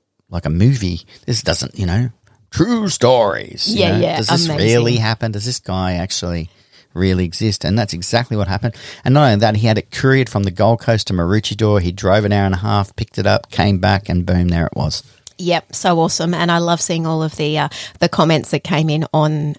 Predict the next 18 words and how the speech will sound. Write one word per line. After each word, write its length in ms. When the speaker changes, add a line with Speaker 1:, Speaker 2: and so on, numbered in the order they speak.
Speaker 2:
uh, 220
the 140
YouTube 440
episode 520
when 140
we 80
spoke 340
about 280
this 140
story, 460
because 460
there 100
was 260
lots 360
of, 180
"Oh, 420
what 220
a 100